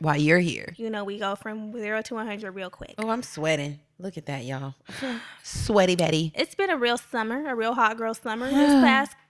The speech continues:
Speaker 2: was it hot out here this weekend?
Speaker 1: Uh, fuck yeah.
Speaker 2: It was so hot where I was. I'm like, "Ooh."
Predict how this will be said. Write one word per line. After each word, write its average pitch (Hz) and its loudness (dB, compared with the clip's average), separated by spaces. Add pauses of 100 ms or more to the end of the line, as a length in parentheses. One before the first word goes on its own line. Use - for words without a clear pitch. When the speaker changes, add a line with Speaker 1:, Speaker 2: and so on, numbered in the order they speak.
(520)
Speaker 2:
was 269 -10
it 339 -8
hot 311 -8
out 330 -12
here 320 -12
this 311 -16
weekend? 320 -16 (160)
Speaker 1:
Uh, 240 2
fuck - 2
yeah. 147 0
Speaker 2:
It 285 2
was 269 0
so 214 -2
hot 190 2
where 208 -2
I 190 0
was. 196 -2
I'm 214 -4
like, 180 -8
"Ooh." 285 -10